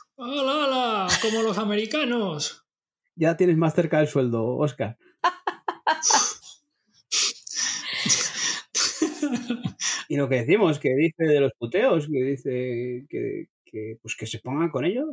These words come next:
Speaker 2: que, que, que se van a reír.
Speaker 3: Nada, es que,
Speaker 1: Efectivamente.
Speaker 3: es que hablan mucho,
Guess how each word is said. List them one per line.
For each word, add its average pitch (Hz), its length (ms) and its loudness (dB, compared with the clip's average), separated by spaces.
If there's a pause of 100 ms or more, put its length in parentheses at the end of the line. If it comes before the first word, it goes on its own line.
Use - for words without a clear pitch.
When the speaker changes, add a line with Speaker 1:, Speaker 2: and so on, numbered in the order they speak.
(320)
Speaker 2:
que, 123 480 -4
que, 113 500 -4
que 110 120 -6
se 139 120 -2
van 135 160 4
a 403 100 4
reír. 143 440 0
Speaker 3:
Nada, 247 200 0
es 277 60 -2
que, 185 80 2
Speaker 1:
Efectivamente. 220 500 0
Speaker 3:
es 147 60 -4
que 349 220 0
hablan 302 400 2
mucho, 359 360 0